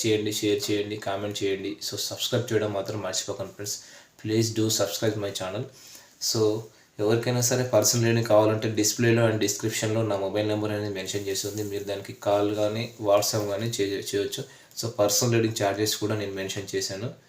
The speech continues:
ఓకేనా? So, I have mentioned personal reading charges also. Reunion, manifestation రెమెడీస్ కావాలన్నా కూడా మీరు నన్ను అప్రోచ్ అవ్వచ్చు. So, హండ్రెడ్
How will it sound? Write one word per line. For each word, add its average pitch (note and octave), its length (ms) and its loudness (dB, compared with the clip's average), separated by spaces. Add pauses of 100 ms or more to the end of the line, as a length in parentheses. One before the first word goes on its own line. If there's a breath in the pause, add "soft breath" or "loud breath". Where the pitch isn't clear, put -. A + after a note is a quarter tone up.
(420 soft breath)
ఓకేనా? A2 240 -6 (340 loud breath)
So, - 80 0 (140)
I G#2 100 6
have A2+ 220 4
mentioned A#2 340 -2
personal G2+ 300 -2
reading G2+ 220 -4
charges G2 340 -4
also. F#2+ 200 -6 (440 loud breath)
Reunion, A2+ 520 2 (300)
manifestation G#2 760 -4 (120)
రెమెడీస్ G2 340 -4 (100)
కావాలన్నా F#2+ 520 -4
కూడా B2+ 140 -4 (560)
మీరు G2+ 180 2
నన్ను G2+ 180 0
అప్రోచ్ - 340 -10
అవ్వచ్చు. F2+ 240 -10 (280 loud breath)
So, A#2 60 0 (120)
హండ్రెడ్ G#2+ 260 0